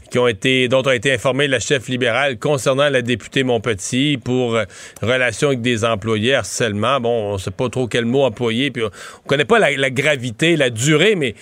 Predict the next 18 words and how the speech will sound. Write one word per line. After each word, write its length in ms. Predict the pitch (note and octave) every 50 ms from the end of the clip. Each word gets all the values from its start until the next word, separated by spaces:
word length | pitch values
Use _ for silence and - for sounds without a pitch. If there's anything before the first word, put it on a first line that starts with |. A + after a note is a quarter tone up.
| - - - -
si, 580 | - - - - - - C#3+ C3 B2 G#2 - - -
il 80 | - A#2
y 20 |
en 20 | C3
a 60 | C3
sûrement 300 | - - D#3+ C#3+ D#3+ D#3+
assez 340 | C#3+ A#2+ - - F3 F3+ C#3+
pour 140 | C#3+ C3
que 60 | A2+ C3+
Madame 260 | B2+ B2 C#3 C3+ C3
Anglade 380 | B2 B2 A#2+ C3 C#3+ D3+ C3+
prenne 200 | - A#2+ C#3+ C#3
la 80 | C3 B2+
décision 560 | A#2 A#2 A#2 G#2+ - - A2 G#2 C3 C#3+ D3+ B2+
qu'elle 220 | - C3 B2 A#2
a 60 | A2+
prise, 440 | G2 G#2 A#2+ C#3+ D3 D3 B2+ G#2+ A2+
euh, 260 | B2 A#2+ A#2+ A#2 A#2+